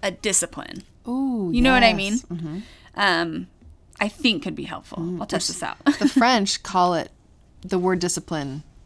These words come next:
Speaker 2: they call education.
Speaker 1: Right. Yeah.
Speaker 2: Remember in
Speaker 1: Mm-hmm.
Speaker 2: Bringing Up
Speaker 1: Bringing Up Bebe.
Speaker 2: Bebe.
Speaker 1: Yeah. Yes. So
Speaker 2: I like that.
Speaker 1: that's the, that's my first tip.
Speaker 2: Mm-hmm. Beautiful. I love that.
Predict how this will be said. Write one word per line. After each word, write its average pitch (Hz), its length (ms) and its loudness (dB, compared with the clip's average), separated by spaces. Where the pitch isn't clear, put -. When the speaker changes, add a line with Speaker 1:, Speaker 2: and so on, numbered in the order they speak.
Speaker 2:
they 175 200 -2
call 165 260 -2
education. 147 540 -6
Speaker 1:
Right. 262 220 -4
Yeah. 208 160 4
Speaker 2:
Remember 170 180 0
in 160 320 -4
Speaker 1:
Mm-hmm. 220 320 -2
Speaker 2:
Bringing 170 400 -4
Up - 220 -6
Speaker 1:
Bringing 196 280 -12
Up 190 160 -14
Bebe. 190 120 -10
Speaker 2:
Bebe. 175 200 0
Speaker 1:
Yeah. - 160 -2
Yes. - 260 2
So - 360 -2
Speaker 2:
I 160 100 4
like 208 240 -4
that. - 100 -8
Speaker 1:
that's 226 200 -4
the, 240 140 -4
that's 226 140 -4
my 220 80 -2
first 185 360 -8
tip. 180 200 -12
Speaker 2:
Mm-hmm. 165 260 -8
Beautiful. 220 420 -8
I 190 80 -8
love 202 280 -2
that. - 200 -8